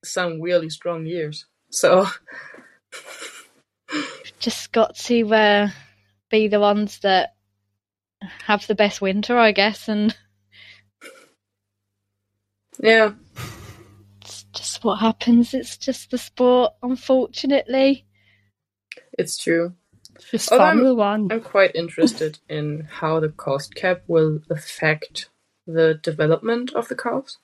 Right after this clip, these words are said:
Speaker 1: If you look at Aston Martin, they have come forward and said that they basically changed ninety-five percent of their car compared to last year.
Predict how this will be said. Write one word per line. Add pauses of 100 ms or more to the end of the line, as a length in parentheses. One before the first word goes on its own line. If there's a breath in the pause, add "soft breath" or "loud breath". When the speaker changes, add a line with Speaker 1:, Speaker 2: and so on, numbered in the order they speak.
(1600)
Speaker 1:
If
you
look
at
Aston
Martin, (160)
they
have
come
forward
and
said
that
they
basically
changed
ninety-five
percent
of (140)
their
car
compared
to
last
year.